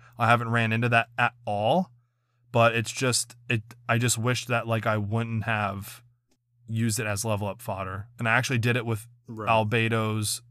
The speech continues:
Speaker 1: four star weapon that got released with him. I think it was called Festering Desire, and I
Speaker 2: Yeah.
Speaker 1: used that for fodder, and it's gone now.
Speaker 2: <laughs> Oh,
Speaker 1: So,
Speaker 2: God.
Speaker 1: yeah.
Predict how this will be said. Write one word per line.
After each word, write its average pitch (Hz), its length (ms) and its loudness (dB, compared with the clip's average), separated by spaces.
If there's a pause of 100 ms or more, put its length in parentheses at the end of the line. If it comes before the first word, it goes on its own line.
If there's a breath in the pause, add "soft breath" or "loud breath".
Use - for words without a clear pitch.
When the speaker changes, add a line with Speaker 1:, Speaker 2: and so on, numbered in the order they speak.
(100)
Speaker 1:
four 127 300 0
star 120 220 2
weapon 113 340 2
that 107 160 0
got 107 160 0
released 113 340 -2
with 110 160 -6
him. 107 380 -2 (420 soft breath)
I - 60 -14
think 127 160 0
it 135 40 0
was 120 120 -2
called 117 160 0
Festering 117 420 -2
Desire, 98 640 -4 (320)
and 110 120 -2
I 104 180 0
Speaker 2:
Yeah. 107 340 0
Speaker 1:
used 107 340 -4
that 107 300 -2
for 107 420 -4 (720)
fodder, 95 640 -8 (320 loud breath)
and 107 100 -4
it's 101 160 -8
gone 101 280 -8
now. 101 300 -6
Speaker 2:
<laughs> - 40 -20
Oh, 120 80 -12
Speaker 1:
So, 107 200 -8
Speaker 2:
God. 98 300 -6
Speaker 1:
yeah. 104 220 -6